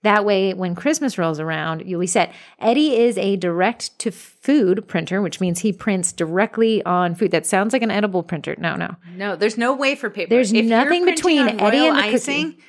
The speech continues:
Speaker 2: it's printing on the top of your royal
Speaker 1: Your
Speaker 2: icing.
Speaker 1: natural next question is, "That sounds insane. I, are you saying we're eating ink?" You're eating edible, F D A approved ink.
Speaker 2: Yes.
Speaker 1: And it would really shorten,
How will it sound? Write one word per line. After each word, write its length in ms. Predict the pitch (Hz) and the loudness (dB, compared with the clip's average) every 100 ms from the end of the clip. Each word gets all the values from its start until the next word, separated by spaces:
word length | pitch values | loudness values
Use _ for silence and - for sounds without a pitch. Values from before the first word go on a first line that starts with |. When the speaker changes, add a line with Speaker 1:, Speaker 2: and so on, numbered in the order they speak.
| _ _ | _ _
Speaker 2:
it's 220 | - 208 | -6 -6
printing 240 | - 208 202 | -6 -8 -6
on 80 | |
the 60 | 180 | -8
top 240 | 175 165 170 | -6 -6 -6
of 140 | 160 | -10
your 120 | 156 | -10
royal 320 | 151 - 180 | -10 -8 -2
Speaker 1:
Your 120 | 208 208 | 2 2
Speaker 2:
icing. 280 | 202 190 196 | 0 -2 0
Speaker 1:
natural 380 | 196 240 - | 2 2 0
next 200 | 254 208 | -2 -4
question 320 | - 180 175 175 | -2 -2 -2 -2
is, 160 | 175 | -2
"That 200 | 170 170 | 0 0
sounds 280 | - 175 170 | 0 0 0
insane. 580 | 175 175 214 196 185 180 - | -2 0 0 2 0 -4 -2
I, 180 | 185 - 175 | -2 0 2
are 80 | |
you 100 | 180 190 | 2 2
saying 280 | - 190 185 | 0 0 0
we're 60 | |
eating 340 | 175 196 190 185 | 0 0 0 0
ink?" 240 | 196 175 | -2 -2
You're 140 | 185 - | -4 -4
eating 400 | 208 220 202 180 | -2 -2 -2 -2
edible, 560 | 180 202 190 175 190 | -2 -2 0 0 0
F 140 | 208 180 | -2 0
D 160 | 185 | 2
A 80 | 175 | 4
approved 640 | 175 175 254 247 196 180 180 | 2 0 0 2 2 0 -4
ink. 440 | 175 170 202 - - | -4 -4 -6 -14 -18
Speaker 2:
Yes. 440 | - 208 247 247 - | -10 -6 -6 -6 0
Speaker 1:
And 180 | 196 208 | 2 2
it 420 | - 202 233 - - | 2 2 0 -2 -8
would 360 | 185 196 185 | -2 0 0
really 480 | 170 185 269 285 277 | -2 -2 0 2 -2
shorten, 680 | - - 214 214 196 185 | -2 -4 -2 -2 -2 -4